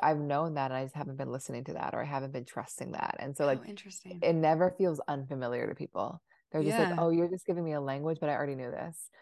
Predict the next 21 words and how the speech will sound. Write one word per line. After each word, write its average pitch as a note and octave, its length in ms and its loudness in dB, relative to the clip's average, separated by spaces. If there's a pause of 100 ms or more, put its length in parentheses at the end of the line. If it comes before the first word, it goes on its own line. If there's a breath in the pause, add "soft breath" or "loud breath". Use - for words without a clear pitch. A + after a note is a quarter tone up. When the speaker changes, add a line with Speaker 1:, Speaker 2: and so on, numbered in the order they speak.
(200 soft breath)
Speaker 1:
And E3 120 2
then F#3 100 8
I G3 80 10
would F3 120 8
just D#3 160 2
say D#3 120 6
on C#3+ 120 4
the C#3 180 0
other D3 500 4
kind D3+ 120 -4
of C#3 140 -6
strategy D#3+ 560 2
piece C3+ 240 -4
for C#3 100 -4
you, C3 200 -2
to C3 60 -2
give C3+ 180 -4
people C#3 200 -6
an C3 60 -6
example, C#3 400 -2
like, C3+ 160 -2